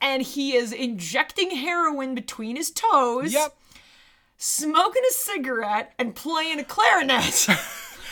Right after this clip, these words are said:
Speaker 2: And, bu-, but also, he puts that cigarette, puts the butt of it in his belly button
Speaker 1: He's holding
Speaker 2: to,
Speaker 1: it
Speaker 2: to
Speaker 1: just
Speaker 2: hold
Speaker 1: to
Speaker 2: it.
Speaker 1: save it there.
Speaker 2: <laughs> I've
Speaker 1: While
Speaker 2: never seen that.
Speaker 1: while he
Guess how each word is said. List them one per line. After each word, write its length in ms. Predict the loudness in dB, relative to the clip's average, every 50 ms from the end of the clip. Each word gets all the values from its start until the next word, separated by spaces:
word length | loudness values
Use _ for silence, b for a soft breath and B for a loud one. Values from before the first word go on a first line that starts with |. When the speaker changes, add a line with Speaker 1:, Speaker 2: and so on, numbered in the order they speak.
| B -10 B
Speaker 2:
And, 240 | 0 0 0 0 -2
bu-, 80 | -4 -6 -6 -2 2
but 200 | 2 2 4 6
also, 460 | 8 8 8 8 6 2 2 2 2
he 200 | 0 0 -2 -6
puts 340 | -4 0 -2 -2 -2 0 4
that 240 | 4 4 4 4
cigarette, 600 | -2 -2 -2 0 0 2 2 4 6 4 4 4 B B B B B B B B B -20 -8 0
puts 240 | 0 0 0 0
the 140 | -2 -2 -2
butt 300 | 0 2 6 6 6 6
of 100 | 6 4
it 120 | 2 -2 -2
in 180 | -4 -2 0 0
his 260 | 2 0 0 0 -2
belly 400 | 0 4 4 4 6 4 2 0
button 140 | 2 2 2
Speaker 1:
He's 60 | 2 6
holding 480 | 6 8 8 8 8 6 2 -2 -2 0
Speaker 2:
to, 60 | 0
Speaker 1:
it 20 | 2
Speaker 2:
to 40 | 4
Speaker 1:
just 300 | 4 6 4 4 4 8
Speaker 2:
hold 320 | 10 12 12 12 10 8 6
Speaker 1:
to 40 | 4
Speaker 2:
it. 160 | 4 4 4
Speaker 1:
save 280 | 2 4 4 2 0 0
it 160 | -4 -2 0
there. 240 | 2 2 2 0 0
Speaker 2:
<laughs> 880 | 0 2 2 2 6 6 4 6 10 8 8 8 10 6 6 8 10
I've 180 | 8 8 8 8
Speaker 1:
While 180 | 8 12 12
Speaker 2:
never 220 | 12 10 10 4 2
seen 360 | 2 -2 -4 -2 -2 0 2
that. 340 | 4 2 2 2 -4 -4 0
Speaker 1:
while 180 | 0 2 2 2
he 140 | 2 0 -2